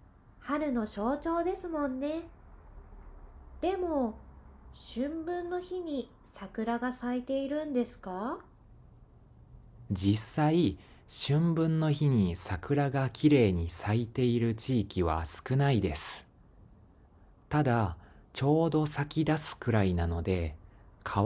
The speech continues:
Speaker 2: 愛いつぼみは見られると思います。
Speaker 1: そうなんですね。でも、可愛いつぼみを見るのも春を感じる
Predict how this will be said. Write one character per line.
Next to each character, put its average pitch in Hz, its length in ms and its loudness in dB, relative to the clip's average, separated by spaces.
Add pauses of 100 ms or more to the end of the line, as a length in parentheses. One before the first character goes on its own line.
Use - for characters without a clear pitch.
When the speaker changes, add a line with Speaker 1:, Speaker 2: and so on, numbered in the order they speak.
Speaker 2:
愛 139 320 2
い 95 60 0
つ - 180 -4
ぼ 113 200 2
み 120 160 2
は 113 200 2
見 101 140 4
ら 110 160 4
れ 127 140 4
る 113 120 4
と 87 180 0
思 82 200 0
い 82 80 -2
ま 85 160 -2
す。 - 300 -6 (1200)
Speaker 1:
そ 311 380 0
う 370 60 -2
な 320 160 -2
ん 269 80 -6
で 240 120 -2
す - 120 -14
ね。 240 400 -2 (1040)
で 320 160 0
も、 285 320 0 (500)
可 214 240 -2
愛 269 360 -2
い 247 100 -10
つ - 160 -14
ぼ 220 160 -4
み 294 200 -6
を 320 120 -4
見 330 160 -6
る 349 140 -2
の 302 160 -4
も 330 280 -4 (400)
春 247 360 0
を 202 80 -6
感 208 280 -8
じ 208 200 -6
る 220 220 -4